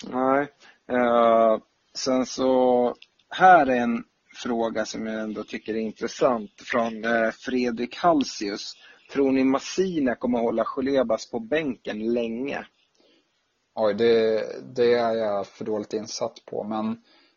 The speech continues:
Speaker 2: men, eh, så länge Watford vinner matcher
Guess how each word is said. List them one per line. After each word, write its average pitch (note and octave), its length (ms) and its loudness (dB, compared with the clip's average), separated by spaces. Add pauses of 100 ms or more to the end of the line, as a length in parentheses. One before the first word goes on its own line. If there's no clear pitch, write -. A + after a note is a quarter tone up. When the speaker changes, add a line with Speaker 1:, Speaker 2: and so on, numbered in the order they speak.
(360)
Speaker 2:
men, G#2+ 480 -4
eh, G2 480 -2 (720)
så - 180 -2
länge A#2 560 0
Watford A2+ 560 -2
vinner A2 280 -2
matcher A2+ 720 0